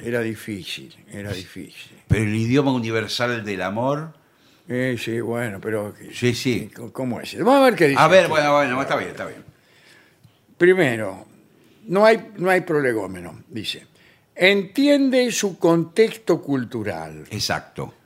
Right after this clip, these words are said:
Speaker 1: O sea, antes de cualquier interacción, haz un esfuerzo por comprender su contexto cultural. Lo
Speaker 2: Sí,
Speaker 1: dice
Speaker 2: sí.
Speaker 1: otra vez.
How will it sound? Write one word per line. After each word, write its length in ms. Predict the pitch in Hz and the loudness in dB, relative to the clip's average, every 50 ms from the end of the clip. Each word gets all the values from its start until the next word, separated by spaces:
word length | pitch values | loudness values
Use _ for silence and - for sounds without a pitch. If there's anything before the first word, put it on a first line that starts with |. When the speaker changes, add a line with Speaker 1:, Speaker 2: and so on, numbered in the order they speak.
| _ _ - | _ _ -4
Speaker 1:
O 100 | - 180 | -2 0
sea, 360 | 170 - 165 139 131 127 135 - | 2 4 4 4 4 2 0 0
antes 320 | 220 233 233 - 226 208 | 0 0 0 4 4 6
de 120 | 180 170 - | 6 6 4
cualquier 380 | - 156 156 151 - 202 180 180 | 4 2 2 2 2 2 2 2
interacción, 1000 | 165 135 - 143 131 131 127 - - - 196 175 147 120 113 117 117 117 123 - _ _ _ _ _ _ _ _ _ - | 2 0 0 0 0 0 -2 -4 -6 0 2 2 2 2 0 -2 -4 -6 -8 -12 _ _ _ _ _ _ _ _ _ -2
haz 440 | 170 196 214 208 208 202 - - - _ - | 2 2 4 4 2 0 -4 -12 -18 _ -6
un 200 | - 202 226 214 175 | -2 -2 0 0 0
esfuerzo 880 | 170 175 - 185 190 185 165 147 147 127 - - 143 139 147 143 - _ _ _ _ _ _ _ - | -2 -2 -2 0 2 4 4 2 0 -4 -2 -2 -2 -2 -2 -6 -10 _ _ _ _ _ _ _ 2
por 260 | - 160 165 160 160 | 4 4 4 4 6
comprender 840 | - 233 226 233 220 - 180 170 165 170 160 196 196 190 202 196 - - | 8 8 8 8 4 0 2 2 2 4 6 6 6 6 4 2 -4 -4
su 180 | - 185 170 | -2 -2 0
contexto 540 | 180 180 165 147 - - 139 - - 165 127 | 2 2 0 2 4 2 2 4 2 -2 0
cultural. 460 | 127 143 127 113 143 117 107 101 107 | 0 -4 -4 -2 -2 -2 -2 -2 -2
Lo 80 | 113 131 | 0 0
Speaker 2:
Sí, 60 | 151 | 0
Speaker 1:
dice 100 | 156 - - | 2 2 2
Speaker 2:
sí. 60 | 151 | 2
Speaker 1:
otra 260 | 147 135 - 110 104 | 2 2 0 -2 -2
vez. 320 | 95 80 73 71 - - | -4 -6 -10 -14 -18 -20